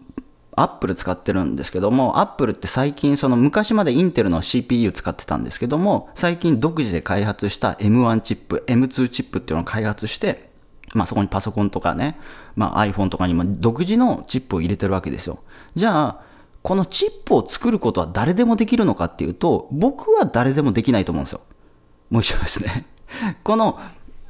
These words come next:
Appleが開発したエムワンチップとかエムツーチップを個人レベルで誰もが開発して作れるのか、製品化までできるのかっていうと、それは誰にでもできないと僕は思います。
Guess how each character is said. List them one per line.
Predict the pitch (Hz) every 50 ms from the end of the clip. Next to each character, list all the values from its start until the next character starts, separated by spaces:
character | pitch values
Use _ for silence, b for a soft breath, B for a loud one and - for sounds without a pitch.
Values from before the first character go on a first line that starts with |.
| - - 784 -
Apple | 208 330 359 - - - - 226 160 127
が | 120 104
開 | - - 120 139 160
発 | 160 165 - 147 156
し | 151 -
た | - 131 - -
エ | - 123
ム | 147 180 202 208
ワ | 208
ン | 202 202
チ | 202 - 208
ッ | 202 -
プ | -
と | - 98
か | - -
エ | 120 120
ム | 156 180
ツ | 175 - - 190
ー | 185
チ | - - 196
ッ | 190 - -
プ | - 104
を | -
個 | - - 147 151
人 | 156 - 240 233 233
レ | 240 254
ベ | 202 156
ル | 104 90 82
で | 76 110 107 90
誰 | 87 98 170 196 240 233
も | 196 147 101 92
が | 98 107 98 82
開 | - - 139 143 156
発 | 156 151 - 147
し | 147 -
て | - 127
作 | - - - - 156
れ | 165 165
る | 147
の | 110 92
か、 | - -
製 | - - - 151 160 170
品 | 160 175 170 165
化 | 165 160
ま | 160 151
で | 107 87
で | 82 90 104
き | 101 -
る | -
の | 135 95
か | 76 - 73
っ | - -
て | - 76
い | 65
う |
と、 | - - 127 110 B B B B B B
そ | - - 233 254
れ | - 190
は | 381 381 -
誰 | 120 - 123 151 180 214
に | 220 233 233
で | 220 233
も | 233 220 208
で | 143 139 139
き | - -
な | 196 147
い | 113 -
と | 131
僕 | 147 156 147 - 113
は | 78
思 | 80 87 82 82
い | -
ま | 57 -
す。 | - - -